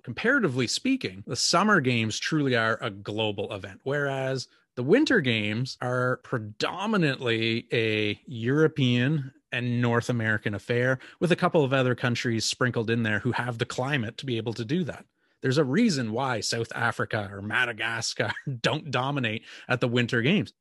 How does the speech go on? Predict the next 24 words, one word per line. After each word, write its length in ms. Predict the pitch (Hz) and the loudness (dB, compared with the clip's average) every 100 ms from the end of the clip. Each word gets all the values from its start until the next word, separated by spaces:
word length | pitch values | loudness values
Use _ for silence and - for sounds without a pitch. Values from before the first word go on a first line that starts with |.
| _ | _
Yeah, 300 | 131 156 170 | 0 2 2
there's 240 | 165 127 | 0 -4
the 140 | 120 131 | -6 -6
odd 340 | 127 123 127 | -4 -4 -6
occasion 480 | - 123 120 120 123 | -8 -6 -6 -4 -6
of, 340 | 120 113 110 98 | -6 -6 -6 -4
"Oh, 200 | 247 254 | -2 -2
it's 140 | - | -2
the 100 | 170 | -6
Jamaican 500 | 135 156 214 220 196 | -6 -4 -4 -4 -6
bobsled 680 | 156 180 208 196 190 170 139 | -2 -2 -2 -4 -2 -2 -2
team, 280 | 170 165 143 | -4 -2 0
and 120 | 127 | 0
hey, 180 | 190 190 | 0 0
let's 220 | 151 - | -2 -2
make 160 | 190 180 | -2 0
a 100 | 127 | 0
Disney 400 | 120 208 190 175 | 0 -2 -2 -2
movie 340 | 156 147 135 | -2 0 2
out 160 | 120 113 | 2 2
of 120 | 110 | -2
it 100 | 107 | -2
and 100 | 120 | 0
everything." 380 | 151 151 131 | 0 0 -2